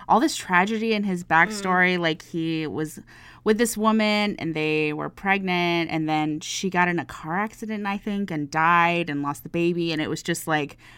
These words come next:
Speaker 1: a really awful, tragic situation. And so my heart, like, bleeds for him that he's, you know, has this pain in his background.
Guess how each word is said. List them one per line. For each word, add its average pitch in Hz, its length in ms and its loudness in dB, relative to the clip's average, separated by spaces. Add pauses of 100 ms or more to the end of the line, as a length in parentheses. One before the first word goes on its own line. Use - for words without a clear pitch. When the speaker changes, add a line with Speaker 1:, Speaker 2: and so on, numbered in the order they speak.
(240)
Speaker 1:
a 175 60 -2
really 247 540 2
awful, 202 760 4
tragic 180 420 2
situation. 151 880 -2
And 175 260 0
so 170 200 0
my 175 180 0
heart, 202 380 -2
like, 151 320 -6
bleeds 185 420 -2
for 165 160 -2
him 151 320 -2
that 151 140 -6
he's, 160 400 -6
you 190 80 -4
know, 156 140 -2
has 156 260 0 (100)
this 160 240 -8
pain 160 300 -2
in 165 100 2
his 156 160 0
background. 151 720 2